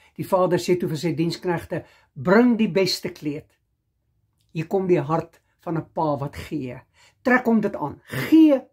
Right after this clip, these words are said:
'n ring vir sy hand en gee skoene vir sy voete en bring die vetgemaakte kalf en slag dit en laat ons eet en vrolik wees." God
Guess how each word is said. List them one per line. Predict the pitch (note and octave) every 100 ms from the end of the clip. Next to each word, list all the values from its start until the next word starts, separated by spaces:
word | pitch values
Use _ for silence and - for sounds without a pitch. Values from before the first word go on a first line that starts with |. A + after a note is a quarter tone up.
| -
'n | F#3 D#3
ring | G3 F3+
vir | G3+
sy | - E3+
hand | C3 C#3 B2+ _ _ - _
en | G#3 F#3+
gee | - A3+ C#4 D4+
skoene | C4 - - B3+ A3 G#3 - _
vir | - F#3+
sy | G#3
voete | F#3 _ F3 - C#3+ - _ _ -
en | G#3+ F#3+ C3
bring | F3+ G3 C#4+ C#4+
die | A#3 A3
vetgemaakte | - A#3+ A#3 A3 F#3 F3 - F3
kalf | F3 E3
en | E3
slag | - F3+ -
dit | D#3+ - - -
en | - D#3
laat | D#3+ G#3+ A#3+ A#3
ons | G#3 -
eet | - C4 F#3+ F3+ _ _ _ _
en | G3+ E3 D3+
vrolik | - _ - D#3+ D#3 C#3+ -
wees." | B2+ - - - - _ _ _ _
God | F2+ A3 A3+ -